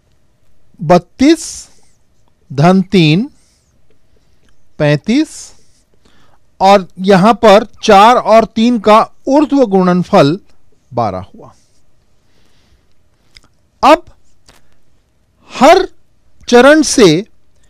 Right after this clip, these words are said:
इकाई के अंक लेकर दहाई के अंक को अगले चरण में हासिल के रूप में लिया जाता है और उसमें जोड़ा जाता है। तो द्वितीय चरण में जो पैंतीस आया है,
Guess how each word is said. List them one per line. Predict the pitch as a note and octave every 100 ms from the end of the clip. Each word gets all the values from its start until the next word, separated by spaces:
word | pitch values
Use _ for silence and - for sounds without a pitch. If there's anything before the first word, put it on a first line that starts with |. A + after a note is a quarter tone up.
| _ _ _
इकाई | A3 - A#3 C#4 E4+
के | E4 E4+
अंक | A#3 F#3 A#3 B3+
लेकर | A3 E3+ D#3+ G3+ D#3 A#2+ F3 - _ _ _ _ _ _ _ - - _ -
दहाई | C3+ F#3+ D3 C4 E4+
के | E4+
अंक | C#4+ D#3+ B3 C4
को | - C4+ B3+
अगले | - G#3+ A3 D#4+
चरण | D#4 C4 G#3+ G#3
में | G#3 B3
हासिल | G3+ - G3 - D#4
के | C#4 A#3+
रूप | G3+ F3+
में | G3+
लिया | F3+ D#3+ D#3+
जाता | D#3+ D#3 F3+ E3
है | F#3
और | G#3+ F3 F3
उसमें | E3 F#3+ F#3+
जोड़ा | C#3+ C#3+ C3+
जाता | C3+ B2 C3+
है। | B2 G#3 - _ _ _ _ _ _ -
तो | D#4+
द्वितीय | F#3+ A3 G3 E4+
चरण | E4+ D4+ D4+
में | D4+ D4+
जो | C4+ D4+
पैंतीस | - A3 G3 F3+ E4 C#4+
आया | A3 G3 F3
है, | C#3+ D#3